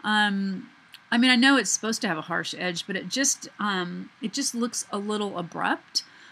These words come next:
Um, and h-, with these letters, I think I already showed you this, but I don't know. Maybe it won't even, maybe it'll look terrible, but,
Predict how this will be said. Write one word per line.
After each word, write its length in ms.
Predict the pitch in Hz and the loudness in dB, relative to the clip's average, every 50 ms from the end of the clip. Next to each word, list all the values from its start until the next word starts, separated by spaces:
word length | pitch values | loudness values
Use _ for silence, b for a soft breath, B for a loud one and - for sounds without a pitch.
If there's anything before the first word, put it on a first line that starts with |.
| B B - | B B -4
Um, 560 | 226 220 214 208 208 202 202 202 196 196 - - _ _ - - _ _ _ _ - | -2 0 0 0 0 -2 -2 -4 -6 -8 -12 -16 _ _ -20 -20 _ _ _ _ -2
and 260 | 254 254 233 226 220 - | 0 2 2 2 0 -4
h-, 160 | - - - - | -10 -14 -8 -4
with 220 | 220 233 254 - - | -2 -2 -2 -2 0
these 300 | 269 277 302 294 285 254 | 2 2 2 2 0 -2
letters, 580 | 226 208 190 196 208 220 240 254 269 269 262 | -2 -2 -2 -2 0 0 -2 -2 -2 -4 -4
I 60 | 262 | -6
think 180 | 240 - 302 - | -8 -8 -10 -10
I 60 | 269 | -10
already 220 | 208 190 170 175 165 | -10 -10 -10 -10 -12
showed 340 | - - - 175 175 165 | -12 -12 -10 -10 -10 -10
you 100 | 175 185 | -10 -10
this, 180 | 165 185 180 - | -10 -10 -10 -10
but 220 | - 190 185 180 - B B B B | -8 -8 -10 -10 -10 B B B B
I 100 | 226 254 | 0 2
don't 160 | 254 226 190 | 2 2 0
know. 300 | - - - - 185 165 - - | -2 -4 -4 -4 -6 -8 -10 -8
Maybe 340 | 208 202 214 220 202 220 208 | -6 -4 -2 -2 0 0 0
it 120 | 190 170 | -2 -2
won't 240 | 185 185 185 185 190 | -4 -4 -4 -4 -4
even, 340 | 180 180 185 185 190 180 180 | -4 -4 -6 -6 -6 -6 -6
maybe 220 | 196 196 190 190 | -6 -4 -4 -4
it'll 100 | 180 180 | -4 -6
look 160 | 180 180 - - - | -6 -8 -10 -10 -10
terrible, 500 | - - 190 185 185 185 175 180 175 175 | -10 -6 -4 -4 -2 -2 -2 -4 -4 -4
but, 280 | 175 185 180 180 175 | -4 -4 -4 -4 -6